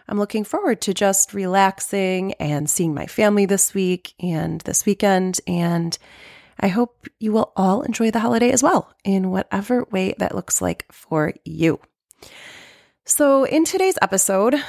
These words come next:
we are going to continue on to the second step of my T F P G method, which is feel. If you missed last week's episode, I encourage you to go listen to that one,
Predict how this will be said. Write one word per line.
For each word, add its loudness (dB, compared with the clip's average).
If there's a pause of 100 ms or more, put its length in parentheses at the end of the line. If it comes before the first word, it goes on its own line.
(160)
we 0
are 2
going 2
to -2
continue 0 (140)
on 2
to -2
the -2
second -2
step 2
of 0
my 0
T -2
F -2
P -6
G -2
method, 0
which -4
is 0 (220)
feel. -2 (720)
If -6
you 2
missed 2
last 2
week's -4
episode, 0
I 0
encourage -2
you 2
to -2
go 2
listen 0
to -4
that -2
one, 4